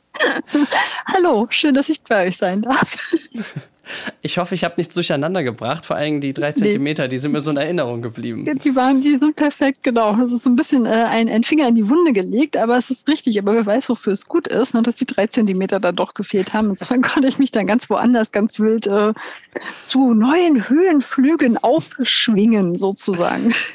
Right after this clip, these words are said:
Speaker 2: Aber tatsächlich bist du ja gar nicht so klein. Also ich sehe dich sowohl im Video als auch, äh, du hattest es mir schon verraten, aber ich, du bist ja eigentlich fast Durchschnitt, oder? Demnach muss man relativ groß sein als Kampfpilotin, oder?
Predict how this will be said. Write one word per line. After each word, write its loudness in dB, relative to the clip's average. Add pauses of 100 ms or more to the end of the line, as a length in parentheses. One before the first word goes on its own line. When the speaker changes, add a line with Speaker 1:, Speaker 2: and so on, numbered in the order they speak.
(380)
Speaker 2:
Aber -2
tatsächlich -4
bist -6
du -2
ja 0
gar -2
nicht -6
so -8
klein. -6
Also -4
ich -4
sehe -2
dich -4
sowohl -2
im -2
Video -2
als -4
auch, -4
äh, -2
du -8
hattest -4
es -6
mir -2
schon -4
verraten, -4
aber -2
ich, -10
du -16
bist -6
ja -4
eigentlich -6
fast -8
Durchschnitt, -6
oder? -4
Demnach -2
muss -2
man 0
relativ -4
groß -4
sein -2
als -8
Kampfpilotin, -8
oder? -6